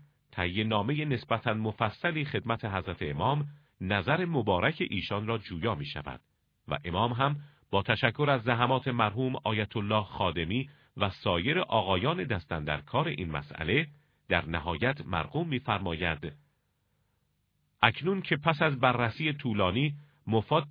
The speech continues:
وصیت‌نامه و وقف‌نامه مشخص شده است، لازم است به همان نحو که در ورقه مرقوم شده است عمل شود.» و با این حکم حضرت امام نظر حضرت آیت الله العظمی منتظری را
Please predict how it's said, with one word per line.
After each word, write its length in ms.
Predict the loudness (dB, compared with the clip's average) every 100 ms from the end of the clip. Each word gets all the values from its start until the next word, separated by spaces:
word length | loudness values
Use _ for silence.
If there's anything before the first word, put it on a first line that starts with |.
| 0 2
وصیت‌نامه 840 | 0 0 0 0 2 0 2 0
و 100 | 2
وقف‌نامه 720 | 0 2 0 0 -2 0 0
مشخص 520 | -2 -4 -6 -6 -8
شده 240 | -8 -6 -2
است، 380 | -2 -2 -4 -6 -6 -20 _ _
لازم 400 | 0 2 2 0
است 240 | 0 -2 -8 _ 0
به 140 | 0
همان 440 | 2 0 2 0 2
نحو 280 | 2 2 -4
که 120 | -4
در 200 | 0 0
ورقه 500 | 0 0 0 0 -2
مرقوم 480 | -2 -2 -2 -4 -6
شده 320 | -6 -6 -2
است 440 | 0 0 -2 -10 -12 -8
عمل 220 | -8 -8
شود.» 360 | -12 -14 -14 -20 _ _ _ _ _ _ _ _ _ _ _ _ _ -4
و 80 | -2
با 160 | -2 -2
این 140 | -2
حکم 440 | -2 0 -2 -4 -10 _ _ _ -6
حضرت 320 | -4 -2 -2
امام 380 | 0 4 4 2 -4 -12 0
نظر 360 | 2 2 0
حضرت 380 | 2 2 0 0
آیت 380 | 0 2 0 -2
الله 240 | -2 0
العظمی 480 | 0 -2 -4 0 -2
منتظری 640 | 0 -4 -4 -4 -2 -2 0
را 260 | 0 0